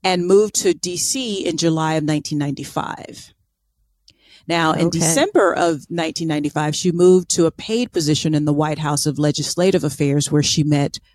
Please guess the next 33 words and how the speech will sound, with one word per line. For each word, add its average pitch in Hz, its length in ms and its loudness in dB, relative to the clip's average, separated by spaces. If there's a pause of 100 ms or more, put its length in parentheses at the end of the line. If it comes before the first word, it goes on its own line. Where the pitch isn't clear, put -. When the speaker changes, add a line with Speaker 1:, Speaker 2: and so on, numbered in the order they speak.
(160)
Speaker 1:
President 143 560 -2 (100)
Bill 165 320 0
Clinton. - 640 -12 (580)
Speaker 2:
Yes, 131 380 -6
she - 240 -2
did. - 420 -10 (1300)
Speaker 1:
It 156 60 -4
was 151 120 -2
at 151 200 -2
this 466 280 2
time 139 540 -6 (540)
that 147 200 -2
Monica, 285 680 -4 (500)
now 143 360 -4
twenty-two 185 960 2 (180)
at 151 140 -10
this 180 240 0
Speaker 2:
Mm. 170 40 0
Speaker 1:
time, 156 420 -2
started 185 500 -2
having 202 420 -4
an 214 80 -4
affair 233 680 -4 (400)
with 160 180 -8
President 175 540 -6
Bill 160 200 0
Clinton, 170 640 -8
who 170 100 0
was 160 200 0
forty-nine 247 880 0
at - 140 -12
the - 80 -16
time. - 260 -14